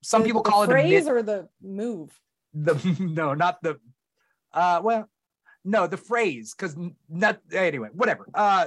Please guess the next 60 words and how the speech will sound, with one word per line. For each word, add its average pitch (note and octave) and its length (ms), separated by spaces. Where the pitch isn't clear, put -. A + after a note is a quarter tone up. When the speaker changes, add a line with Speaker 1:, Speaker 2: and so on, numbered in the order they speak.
Speaker 2:
Yeah, D4 280
Speaker 1:
mid- - 100
Speaker 2:
it's, A4 120
it's F4+ 180
pushed - 280
up E4+ 120
right C#4 140
next, - 220
yeah, C4 180
yeah, C4+ 160
Speaker 1:
yeah, E3 100
Speaker 2:
yeah. - 120
Speaker 1:
mid-cool, F#3 680
Speaker 2:
I, D#3 40
I - 20
Speaker 1:
I D3+ 40
Speaker 2:
remember. D3 120
Speaker 1:
think, D#3+ 260
is, D#3 220
like, D3 300
the C#3+ 80
n-, C3+ 220
there's F3+ 240
no, A3 220
like, F#3+ 300
actual D3+ 460
term D#3+ 320
for E3 240
it, D#3+ 140
but, D3+ 120
like, C#3+ 220
a D3 80
mid-cool C#3 960
is D3 220
sometimes D3 400
Speaker 2:
Oh, B3+ 80
yeah, C4 280
a B3+ 80
Speaker 1:
or A#3+ 80
Speaker 2:
work C#4 240
that, C4 320
a A3+ 80
mid-cool B3 640
is A3 160
a A3 60
work G#3 260
that's G3+ 200
set F#3+ 240
during F#3+ 180
the F#3 60
time F#3 240
frame F#3 140
of E3+ 240
previous F#3 400
work F3 300
rather E3 280
than D#3+ 140
before - 360
or - 180
after. - 440